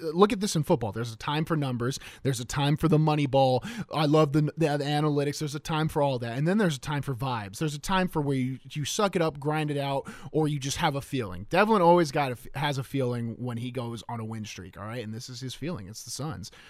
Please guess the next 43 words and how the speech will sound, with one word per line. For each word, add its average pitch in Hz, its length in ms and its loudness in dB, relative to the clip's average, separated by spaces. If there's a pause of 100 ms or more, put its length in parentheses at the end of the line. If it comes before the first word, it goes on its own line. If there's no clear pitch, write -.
(120)
So, 170 440 6
rounding 208 380 6
out 196 160 6
our 185 140 8
parlay, 143 560 2 (240)
you 135 80 -4
got 143 180 -2
my 170 220 4
pick, - 320 -4 (100)
Purdue 160 320 2
basketball, 160 640 2 (100)
money 156 360 0
line, 170 400 2 (320)
pick 175 260 2
'em 165 240 2 (100)
against 156 720 -2
Maryland, 143 760 -4
minus 117 380 -8
one 117 260 -8
ten. 143 380 -6 (240)
You 139 120 -2
have 139 120 -4
Zach 170 340 4 (240)
going 165 280 2
with 156 100 0
probably 180 240 8
my 175 200 4
favorite 143 240 -2
pick 147 140 -4
of 139 80 -6
the 135 100 -4
entire 127 300 -6
parlay, 131 460 -6
Boston 139 460 -6
Bruins 139 320 -2
playing 127 260 -4
against 120 260 -8
the 120 60 -8
Nashville 123 340 -6
Predators. 117 440 -4
We're 123 100 -6
using 147 320 -2
our 135 240 -2